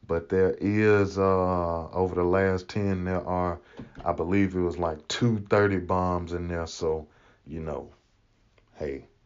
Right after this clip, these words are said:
I, uh, usage rates ca-, uh, counts. And if it continues on the path that they're on now, Klay will, uh, Klay will have a high usage rate, especially with no,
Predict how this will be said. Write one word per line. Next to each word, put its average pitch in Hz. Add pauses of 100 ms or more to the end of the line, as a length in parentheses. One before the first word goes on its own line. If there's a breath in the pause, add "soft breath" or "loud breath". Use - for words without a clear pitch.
(340 soft breath)
I, 76 (100)
uh, 76
usage 95
rates 90
ca-, 85
uh, -
counts. 85 (460 soft breath)
And 80
if 78
it 87
continues 98
on 95
the 87 (420 loud breath)
path 110
that 98
they're 98
on 95
now, 92 (480 soft breath)
Klay 104
will, 87
uh, 80 (1040 soft breath)
Klay 104
will 90
have 90
a 82
high 92
usage 85
rate, 80 (460)
especially 90
with 80
no, 82